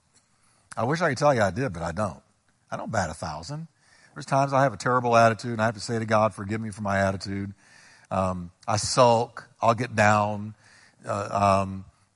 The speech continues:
you know, I'll go off into my man cave and sit there for a long time and just brood. Y'all are looking at me like,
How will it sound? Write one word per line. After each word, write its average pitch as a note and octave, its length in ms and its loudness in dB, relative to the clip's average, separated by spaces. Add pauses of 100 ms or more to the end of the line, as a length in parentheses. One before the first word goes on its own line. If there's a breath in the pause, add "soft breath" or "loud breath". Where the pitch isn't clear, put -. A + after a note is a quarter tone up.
(120)
you A2+ 140 -12
know, A2 100 4
I'll A2 100 6
go A#2 100 0
off A#2 220 8
into A2+ 120 -6
my G#2+ 140 2
man G#2+ 340 0
cave G#2+ 400 -4
and F2+ 120 -10
sit - 240 -8
there G#2 180 -2
for G#2 140 -6
a G2 80 -2
long G2 260 0
time G2+ 340 -4
and F2+ 80 -8
just F#2 160 -10
brood. G2 560 -6 (3750)
Y'all D3+ 100 -2
are A#2+ 80 -4
looking A2+ 220 -2
at G#2 80 -8
me A2+ 100 -2
like, G2+ 240 0